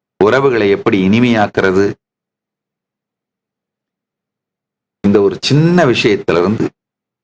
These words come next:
எந்த பிரச்சனையாக இருந்தாலும் சரி, உணவு,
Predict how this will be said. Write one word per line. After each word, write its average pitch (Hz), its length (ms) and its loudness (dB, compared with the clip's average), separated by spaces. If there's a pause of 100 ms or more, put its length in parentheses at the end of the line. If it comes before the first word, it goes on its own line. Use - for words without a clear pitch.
(340)
எந்த 160 400 0
பிரச்சனையாக 131 680 0
இருந்தாலும் 76 440 -2
சரி, - 220 -10 (2000)
உணவு, 95 520 0